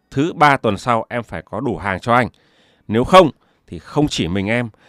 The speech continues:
mà nguyên cả cái ekip của anh em mình ngồi đây này, số phận ra sao thì em biết rồi đó." Lệnh của sếp mà, thưa các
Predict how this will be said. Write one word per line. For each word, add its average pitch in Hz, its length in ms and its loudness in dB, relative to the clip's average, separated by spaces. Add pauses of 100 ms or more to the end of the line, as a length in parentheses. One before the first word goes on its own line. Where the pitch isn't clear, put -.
(140)
mà 95 180 -6
nguyên 139 460 2
cả 98 200 -2
cái 117 140 -16
ekip 147 400 -6
của 78 120 -8
anh 120 160 -6
em 117 140 -4
mình 95 140 -4
ngồi 92 160 -4
đây 123 140 2
này, 104 180 -4 (420)
số 165 340 2
phận 147 240 0
ra 123 160 -2
sao 123 380 -2 (320)
thì - 120 -18
em 95 160 -10
biết 139 180 -2
rồi 78 120 -12
đó." 78 100 -18 (680)
Lệnh 110 240 -2
của 85 160 -12
sếp 143 280 -2
mà, 90 380 -8
thưa 113 120 -8
các 117 180 -8